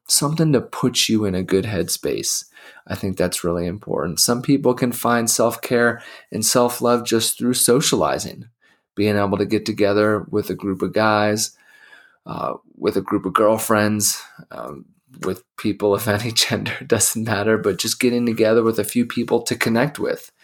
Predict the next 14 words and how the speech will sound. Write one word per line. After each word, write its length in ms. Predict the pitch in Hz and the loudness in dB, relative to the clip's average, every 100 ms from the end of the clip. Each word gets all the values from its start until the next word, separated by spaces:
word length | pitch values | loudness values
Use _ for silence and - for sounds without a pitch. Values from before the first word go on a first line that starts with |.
| - - _ | -20 -20 _
You 60 | 95 | -6
know, 120 | 95 | -2
that 240 | 92 104 104 | 0 0 2
might 240 | 113 104 | 2 2
be 300 | 110 110 - | 2 2 0
enough 480 | 107 107 101 135 - | 0 0 2 0 0
for 100 | 92 | -2
you. 400 | 87 90 80 107 _ _ - - _ _ | 2 2 2 -2 _ _ -20 -20 _ _
Um, 300 | - - - | -18 -16 -8
some 240 | - 113 98 | -4 -2 -2
people 320 | 104 - 101 | -2 -2 -2
couple 380 | - 104 95 101 | 2 2 2 2
this 360 | 87 101 - | 2 2 0
with, 340 | 104 98 - | 0 -2 -4